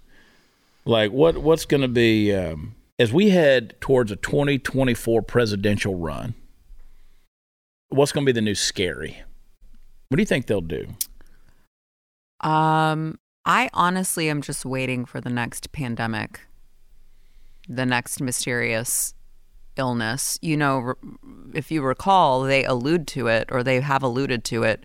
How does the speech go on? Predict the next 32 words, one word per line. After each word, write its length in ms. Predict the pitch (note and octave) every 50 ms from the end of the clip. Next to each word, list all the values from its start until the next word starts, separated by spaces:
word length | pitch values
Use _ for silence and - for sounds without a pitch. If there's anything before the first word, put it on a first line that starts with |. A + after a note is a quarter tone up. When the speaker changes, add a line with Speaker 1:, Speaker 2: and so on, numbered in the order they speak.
| -
Speaker 1:
Yeah. 300 | - G#2+ G2 F#2+ F#2+ F#2+
Speaker 2:
several 440 | F2+ - - F#3 F#3+ F#3 F3+ D3 A2+
times, 760 | - - E3 D#3+ E3 C#3+ B2 A#2 A2 A2 A#2+ C3 - - - - - - - - - - -
that, 280 | - D#3 C#3+ - - - -
well, 520 | - C3+ D3 C3+ C3+ C#3+ D#3 F3+ G#3+ A3+ - _ _ _ _ _ _ _ _ - - -
now 480 | D3+ D#3 D3+ D#3 G3 A3+ G#3+ E3+ C#3 C#3+
when 160 | D3 C#3 C3+
we 80 | D3 D#3+
have 200 | F3 D3+ D3 D3
the 60 | C#3+
next 260 | C#3 D3+ G3 G#3 -
pandemic, 560 | - E3+ C3+ B2 A#2+ A#2 G#2 A2+ A#2 A#2 -
we'll 140 | B2+ C3 B2+
be 200 | A2+ D3+ C#3+ C3
more 180 | C3 C3 B2+ A#2+
prepared 560 | - - - - - F3 G3 F#3+ D#3+ B2+ A#2+
and 180 | A#2+ A2+ A2+
we'll 100 | A#2 A#2
know 160 | A#2+ A#2+ A#2 A#2
what 180 | A#2 - -
to 80 | - A#2+
do. 520 | A2 D#3 F3 F#3+ F#3 D#3 C3 A#2+ A#2+ A#2
And, 280 | - - A2+ A#2+ - -
I 60 | -
mean, 140 | B2 A#2+ A#2+
they 100 | B2 B2
keep 260 | - - G#3+ A3+ -
alluding 520 | G3+ D#3+ C#3+ D3 D#3 D#3 C#3+ B2+ A#2+ B2 A#2
to 180 | - - C3 B2
the 100 | G#2 B2
next 360 | A#2+ B2+ B2 - - - -
pandemic. 640 | - C3 A#2 A2+ G2+ G#2+ A2+ G#2+ F#2+ F2 D#2+ - -